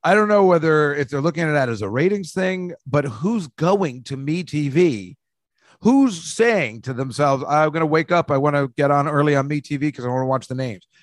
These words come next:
Now, I know a lot of people like watching the names being read. They, they want that. They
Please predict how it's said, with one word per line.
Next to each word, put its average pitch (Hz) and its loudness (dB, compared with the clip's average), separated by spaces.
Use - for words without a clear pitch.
Now, 160 0
I 175 2
know 214 4
a - 4
lot 202 4
of 151 -4
people 190 0
like 185 2
watching 175 0
the 170 0
names 208 -2
being 147 -2
read. 95 -2
They, 123 -4
they 131 -4
want 208 0
that. 85 -8
They 117 -10